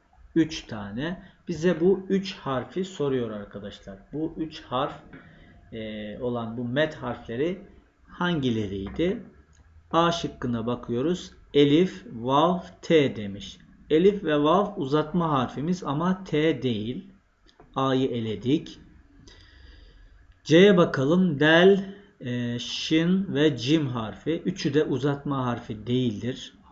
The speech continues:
D şıkkı Y, Ra, Z harfi. Üçü de arkadaşlar, e, özür dilerim, Y uzatma harfidir. Ra ve Z uzatma harfi değildir. Tabi bunlar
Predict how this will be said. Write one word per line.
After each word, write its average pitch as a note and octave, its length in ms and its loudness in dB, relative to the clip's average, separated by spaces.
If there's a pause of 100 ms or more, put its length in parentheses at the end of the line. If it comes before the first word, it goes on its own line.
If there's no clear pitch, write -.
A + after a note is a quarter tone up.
(920)
D D#3+ 280 6
şıkkı D#3 420 -2
Y, D#3 540 4
Ra, C#3+ 540 0
Z A2 240 -6
harfi. C#3+ 880 0
Üçü F3+ 320 0
de C3 80 -2
arkadaşlar, A#2+ 880 -6 (440)
e, A#2 200 -12
özür C3 300 -2
dilerim, G#2+ 340 -6
Y C#3+ 340 4
uzatma C3+ 500 -2
harfidir. D3+ 500 -2 (140)
Ra C#3+ 300 2
ve A2+ 120 -2
Z A2+ 120 -6
uzatma C3 580 -2
harfi G#2+ 260 -8
değildir. A#2 500 -6 (380)
Tabi E3+ 260 0
bunlar F#3+ 500 6